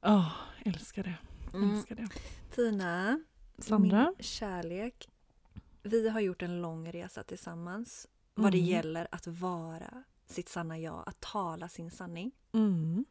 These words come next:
Speaker 2: Jag
Speaker 1: Mm.
Speaker 2: kommer ihåg när vi träffades på livscoachutbildningen, när vi nu kom fram till att det var typ tjugosjutton. Jag
Speaker 1: Mm.
Speaker 2: vet inte. Den storyn har virat.
Speaker 1: Mm.
Speaker 2: Och vi skulle coacha varandra.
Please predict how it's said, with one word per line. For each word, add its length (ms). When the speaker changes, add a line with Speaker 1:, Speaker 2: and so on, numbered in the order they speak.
Speaker 2:
Jag 500
Speaker 1:
Mm. 180
Speaker 2:
kommer 240
ihåg 640
när 160
vi 160
träffades 840
på 300
livscoachutbildningen, 1400
när 200
vi 80
nu 160
kom 400
fram 280
till 100
att 80
det 60
var 160
typ 200
tjugosjutton. 680
Jag 120
Speaker 1:
Mm. 100
Speaker 2:
vet 140
inte. 240
Den 280
storyn 380
har 80
virat. 440
Speaker 1:
Mm. 380
Speaker 2:
Och 360
vi 500
skulle 320
coacha 600
varandra. 520